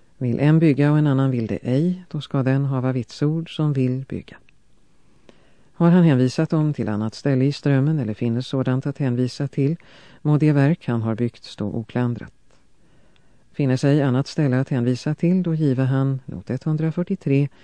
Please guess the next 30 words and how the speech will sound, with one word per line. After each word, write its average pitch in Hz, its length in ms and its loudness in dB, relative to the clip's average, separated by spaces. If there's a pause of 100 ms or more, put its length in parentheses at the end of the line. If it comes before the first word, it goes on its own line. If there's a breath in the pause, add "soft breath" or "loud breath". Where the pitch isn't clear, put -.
(280 soft breath)
penningar 151 440 4
till 147 140 -2
den 120 300 0
som 104 220 -6
har 104 120 -6
byggt, - 320 -12 (340)
not 104 220 -10
etthundrafyrtiofyra, 123 1120 -4 (720 loud breath)
och - 160 -10
de 107 160 -4
delar 156 280 2
sedan 139 540 0
sitt - 440 -10
bygge. - 280 -14 (1300)
Den 165 180 4
som 175 140 2
har 123 120 2
byggt 127 360 -6
må 123 160 -2
saklöst 139 560 -4
njuta 143 360 -4
sitt 95 240 -10
arbete 127 520 -2 (400 soft breath)
till 165 120 2
dess 147 220 2
att 170 140 -2
rätt 127 240 -2
skifte - 380 -8
har 120 160 -2
skett. - 220 -6